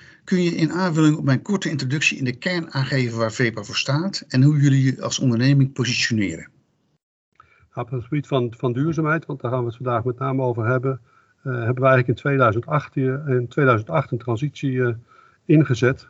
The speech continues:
Speaker 2: waarin wij, nadat de eerste kredietcrisis zich aandiende,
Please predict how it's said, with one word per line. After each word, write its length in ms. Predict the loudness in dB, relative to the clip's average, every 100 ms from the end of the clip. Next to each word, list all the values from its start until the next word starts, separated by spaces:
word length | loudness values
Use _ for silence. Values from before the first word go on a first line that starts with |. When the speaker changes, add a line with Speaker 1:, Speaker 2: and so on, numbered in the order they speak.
| _
Speaker 2:
waarin 400 | -8 -4 -2 0
wij, 460 | 2 4 2 -2 -4
nadat 400 | -2 0 -2 -2
de 100 | 0
eerste 280 | 0 0
kredietcrisis 640 | 0 0 0 0 -2 0 -4
zich 140 | -6
aandiende, 600 | 0 2 4 2 0 -2